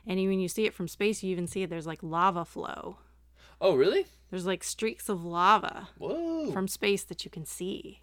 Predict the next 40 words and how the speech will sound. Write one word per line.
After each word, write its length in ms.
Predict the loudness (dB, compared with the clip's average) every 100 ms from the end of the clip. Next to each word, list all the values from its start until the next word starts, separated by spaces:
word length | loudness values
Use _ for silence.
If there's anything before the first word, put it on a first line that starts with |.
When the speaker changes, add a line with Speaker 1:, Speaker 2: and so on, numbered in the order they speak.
| -4
Speaker 2:
Cool, 320 | -2 -2 -4 -6
okay. 240 | -4 -4 -8 _
Speaker 1:
Which 140 | -8 -2
obviously 420 | 2 4 2 0 -2
makes 240 | -2 -6
me 60 | -10
think 200 | -10 -12
of 120 | -12
Navarro 560 | -8 -6 -4 -2 -2 -4 -16 _ _ _ -12
Speaker 2:
Mm-hmm, 180 | -10
mm-hmm. 400 | -10 -12 -14 -16 -20 -4
Speaker 1:
and 180 | 0 2
Mustafar. 600 | 2 0 -10 -12 -14 -16 -8
Speaker 2:
Yeah. 200 | -2 -2 -4 _ _ -4
Speaker 1:
And 100 | 2
then 200 | 4 4
it 20 |
occurred 280 | 2 -2 -4
to 80 | -2
me, 340 | -2 -2 -6 -10 _ _ _ _ _ _ _ _ 2
oh, 160 | 4
wow, 540 | 6 6 6 4 -2 -12 -6
Corvus 440 | 4 6 6 -2
is 120 | -6
kinda 240 | -6 -4 -4
like 160 | -6
the 100 | -6
reverse 400 | -6 -6 -6 -8
of 100 | -6
Mustafar, 640 | -2 0 -2 -8 -12 -12 -12
because 240 | -12 -12
at 120 | -6
this 180 | -4 -4
point, 320 | -2 -2 0
Mustafar 440 | 0 0 -4 -6 -6
is 60 | -6
starting 280 | -8 -10
to 60 | -10
heal 280 | -2 0 2
itself. 640 | -2 -8 -8 -10 -18 -20